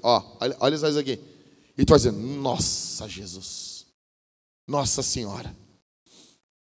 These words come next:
Dos evangélicos. Era, era, foi desse jeito? Foi, foi desse jeito.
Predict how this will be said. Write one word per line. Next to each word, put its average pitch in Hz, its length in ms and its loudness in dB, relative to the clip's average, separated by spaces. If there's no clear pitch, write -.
Dos 135 240 2
evangélicos. - 920 0
Era, 180 340 0
era, 156 240 2
foi 175 180 2
desse 180 180 6
jeito? 185 320 2
Foi, 101 680 0
foi - 160 -12
desse - 220 -12
jeito. 160 420 -8